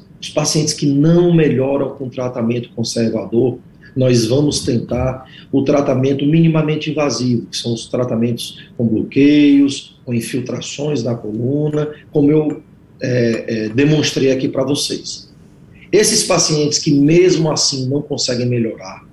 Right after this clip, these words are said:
ou que têm uma evolução desfavorável, o que seria isso? Paciente com, é, o que a gente chama de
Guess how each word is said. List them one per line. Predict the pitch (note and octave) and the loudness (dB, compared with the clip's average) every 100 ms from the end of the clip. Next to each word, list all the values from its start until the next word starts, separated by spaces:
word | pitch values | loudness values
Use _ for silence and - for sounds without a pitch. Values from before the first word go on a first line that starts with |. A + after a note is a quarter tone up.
| - | 2
ou | F3+ E3 C#3+ - - - | 4 6 4 0 -8 -8
que | E3+ | -2
têm | E3+ E3+ E3+ | 0 4 4
uma | E3+ D#3 | 4 2
evolução | - E3+ F#3 F3 - - E3 C3+ | 2 0 2 0 -2 -2 -2 0
desfavorável, | E3 F3+ - - D#3 D#3 D3+ C#3 C3 A#2+ - G2+ | 2 2 0 -4 -6 -4 -2 -2 -2 -2 -8 -8
o | - | -6
que | - A#2 | -2 0
seria | - - D#3 D3+ | 2 4 4 4
isso? | A2+ G#2 - - - - _ _ - | 2 -2 -8 -14 -20 -20 _ _ -4
Paciente | C#3 E3+ D3+ C#3 A#2 A#2 - - - - | 0 2 2 2 0 -4 -6 -18 -20 -8
com, | D3 C3+ G#2+ - - - - - - - - | 0 2 2 -2 -14 -20 -20 -20 -20 -20 -6
é, | B2+ A#2+ | 0 2
o | A2+ | 2
que | D3+ | 0
a | |
gente | C3+ D3+ | 2 0
chama | - D3 | 2 2
de | C#3 | 2